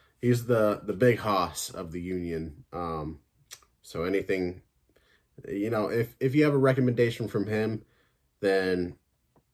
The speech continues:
you know, you, you gotta, you gotta get a meeting with the boss. So, yeah, it's just one of those characters. Uh, he definitely smokes some weed in the movie, as Snoop Dogg does.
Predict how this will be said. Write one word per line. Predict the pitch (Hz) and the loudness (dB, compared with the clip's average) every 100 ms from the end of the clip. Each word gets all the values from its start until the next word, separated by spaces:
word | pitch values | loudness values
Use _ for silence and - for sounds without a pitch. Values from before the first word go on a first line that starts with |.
| _ | _
you | 98 | -4
know, | 98 87 | -2 -2
you, | 87 98 98 | -6 -8 -8
you | 107 | -2
gotta, | 113 107 101 92 - _ - _ _ _ _ _ | 0 2 0 -2 -6 _ -20 _ _ _ _ _
you | 131 | 4
gotta | 160 156 127 117 - - - - _ - _ _ | 4 6 2 -4 -12 -20 -20 -20 _ -20 _ _
get | - 117 | 0 0
a | |
meeting | 110 107 95 | 0 -2 -2
with | 90 | -4
the | 78 | -8
boss. | 69 64 58 - | -8 -6 -6 -14
So, | - 57 60 - _ _ _ _ _ _ _ | -14 -12 -12 -14 _ _ _ _ _ _ _
yeah, | 82 71 - | -6 -6 -10
it's | - - | -20 -18
just | - | -10
one | 87 82 | -8 -6
of | |
those | 73 73 | -6 -6
characters. | - 65 - 67 - _ _ _ _ - | -8 -8 -8 -10 -10 _ _ _ _ -8
Uh, | 87 95 92 | -2 2 2
he | 98 | 0
definitely | 104 104 120 107 | -2 -2 -2 -4
smokes | 113 107 - | -4 -4 -4
some | 107 | -4
weed | 110 113 | -4 -4
in | |
the | 110 | -6
movie, | 110 110 120 120 _ _ _ | -6 -2 -2 -2 _ _ _
as | - 92 87 | -6 -6 -4
Snoop | - 92 85 | -6 -6 -4
Dogg | 92 87 | -6 -2
does. | 104 110 113 - | 0 0 0 -6